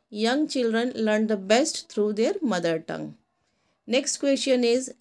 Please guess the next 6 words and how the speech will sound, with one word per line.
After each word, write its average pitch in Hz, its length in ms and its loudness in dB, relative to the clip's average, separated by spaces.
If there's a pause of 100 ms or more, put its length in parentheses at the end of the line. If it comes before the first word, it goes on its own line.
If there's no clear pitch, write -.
(100)
creative 247 520 2
knowledge 226 580 0
can 196 260 -2
be 202 120 0
constructed 196 760 -4
by 196 320 -2